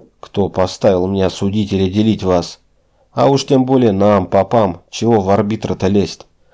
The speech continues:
Это ладно, наследство человек в самом себе разделился. Совесть одно говорит, жадность другое,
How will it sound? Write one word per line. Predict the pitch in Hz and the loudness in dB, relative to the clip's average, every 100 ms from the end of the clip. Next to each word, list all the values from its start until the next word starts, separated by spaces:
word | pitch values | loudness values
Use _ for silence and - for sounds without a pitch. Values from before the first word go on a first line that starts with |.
| _ _ _ | _ _ _
Это | - - 123 | -6 -4 0
ладно, | 131 117 | 2 4
наследство | 110 107 107 110 104 - 90 | 2 0 2 2 2 -4 -6
человек | - 98 95 | -2 0 0
в | - | 0
самом | 98 95 90 | 0 0 0
себе | - 98 104 | -2 -2 0
разделился. | 90 87 98 107 101 82 - - _ _ _ _ _ _ | 0 0 0 2 2 0 -8 -14 _ _ _ _ _ _
Совесть | - - 131 123 113 | -14 -2 2 2 2
одно | 110 104 107 | 0 2 2
говорит, | 101 101 98 92 | 4 4 2 0
жадность | 95 131 120 104 98 | 2 2 4 2 0
другое, | 98 104 113 127 110 90 | 0 0 2 4 4 2